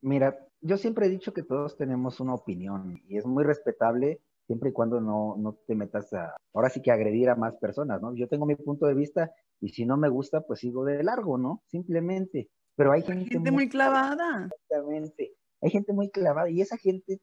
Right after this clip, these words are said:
Speaker 1: la vas a encontrar en todos lados, en todos lados. Lo, lo mejor es cortar siempre por lo sano, no me gusta, tenemos un botoncito que dice bloquear.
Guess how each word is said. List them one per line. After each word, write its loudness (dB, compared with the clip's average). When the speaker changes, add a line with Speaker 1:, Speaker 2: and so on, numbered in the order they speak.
Speaker 1:
la 0
vas -2
a -6
encontrar -6
en -8
todos -4
lados, -6
en -6
todos 0
lados. -4
Lo, -2
lo 0
mejor 0
es 0
cortar -2
siempre -4
por -4
lo -2
sano, -4
no -2
me 0
gusta, -4
tenemos 0
un 0
botoncito -2
que -4
dice -2
bloquear. -2